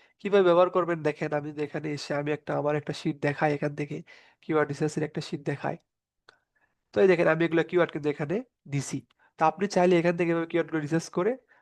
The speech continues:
just আপনি এখান থেকে এভাবে এখানে এভাবে সাজিয়ে রাখবেন। রাখার পরে আপনি আপনার ক্যাম্পেইনে ব্যবহার করবেন।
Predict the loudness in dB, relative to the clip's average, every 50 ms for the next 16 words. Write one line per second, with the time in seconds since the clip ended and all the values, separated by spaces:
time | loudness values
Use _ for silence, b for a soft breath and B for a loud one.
0 | b b 2 2 2 2 2 0 0 0 0 -2 0 0 -2 -2 -2 -2 0 0
1 | 0 0 0 0 -2 -2 -2 -2 -6 -8 -8 -10 _ _ _ _ _ _ _ _
2 | -2 0 2 2 2 2 0 -2 -6 -12 -14 -2 0 0 0 2 0 0 0 0
3 | -4 -6 -8 -4 -2 -2 -2 -2 -2 -2 0 0 0 0 0 -4 -4 -4 -4 -4
4 | -4 -6 -4 -2 -4 -2 -2 -2 -4 -4 -4 -6 -6 -12 -14 -14 -14